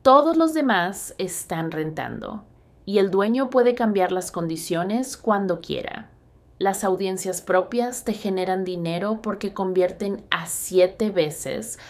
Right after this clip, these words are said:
la tasa de las redes sociales. Te devuelven tiempo porque no estás persiguiendo cambios de algoritmo constantemente y te dan opciones porque ninguna plataforma puede hundir tu negocio.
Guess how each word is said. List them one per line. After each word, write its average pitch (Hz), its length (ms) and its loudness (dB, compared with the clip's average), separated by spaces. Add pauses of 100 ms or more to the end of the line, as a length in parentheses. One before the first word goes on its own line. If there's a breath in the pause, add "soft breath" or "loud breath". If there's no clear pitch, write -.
(220 loud breath)
la 185 260 4
tasa 175 360 -2
de 170 100 0
las 156 220 -2
redes 151 260 -4
sociales. - 800 -10 (440 loud breath)
Te 247 120 10
devuelven 247 580 4
tiempo 254 680 2
porque 226 320 2
no 202 240 2
estás 226 400 0
persiguiendo 185 760 -2
cambios 175 500 -2
de 170 80 2
algoritmo 165 680 -2
constantemente 156 1300 -6 (360 loud breath)
y 240 120 0
te 226 160 4
dan 226 220 4
opciones 220 920 0
porque 196 320 -2
ninguna 190 520 0
plataforma 190 1000 0
puede 170 260 4
hundir 151 480 -2
tu 151 140 -4
negocio. 135 800 -6